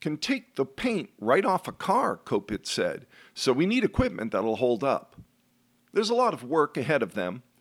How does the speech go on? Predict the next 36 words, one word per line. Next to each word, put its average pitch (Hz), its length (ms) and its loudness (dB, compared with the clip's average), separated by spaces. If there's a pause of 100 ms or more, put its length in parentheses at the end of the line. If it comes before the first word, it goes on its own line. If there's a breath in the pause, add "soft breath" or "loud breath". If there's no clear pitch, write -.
(140)
but - 100 -8
the - 60 -12
committee's 180 400 -4
optimistic. - 760 -6 (460)
"We 135 160 -2
think 131 240 -4
this 113 160 -6
is 92 100 -8
going 113 220 -4
to 104 40 -6
be 101 140 -4
a 92 60 0
unique 104 420 -6
contribution 120 720 -6
to 98 80 0
Wellfleet," 113 580 -2
Kopitz - 420 -8
said, 107 380 -2 (300 loud breath)
"but - 140 -8
we - 80 -4
have - 140 -2
to - 60 -6
bring 180 220 0
it 151 100 -4
in 175 140 4
on 127 220 0
time, 214 480 -4 (120)
on 104 200 0
budget, 160 480 0 (260 soft breath)
and 123 140 -4
then 202 120 -2
ensure 135 460 2
that 110 140 0
it's 104 160 -8
working 131 400 0
properly." 78 640 -4